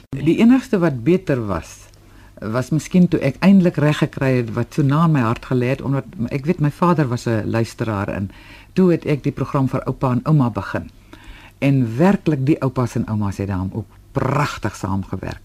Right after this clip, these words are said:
Toe ek begin het om uit te vra oor hulle plase en plaasname, hulle ges-, familiename, oor, eh, die, die rate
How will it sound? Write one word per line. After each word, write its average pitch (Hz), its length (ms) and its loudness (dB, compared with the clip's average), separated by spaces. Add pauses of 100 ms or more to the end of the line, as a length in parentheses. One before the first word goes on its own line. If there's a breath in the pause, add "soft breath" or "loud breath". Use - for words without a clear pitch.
(300 loud breath)
Toe 147 120 2
ek 127 60 -10
begin 160 300 0
het 156 140 0
om 135 100 0
uit 131 140 -2
te 135 100 -2
vra 131 280 0
oor 123 180 0
hulle 120 220 0 (100)
plase 123 500 0
en 107 200 -2
plaasname, 120 640 0
hulle 95 180 -4
ges-, - 380 -8
familiename, 131 880 2 (460 loud breath)
oor, 139 180 4
eh, 127 240 2 (1200)
die, 117 240 -4
die 117 340 -2
rate 117 680 -2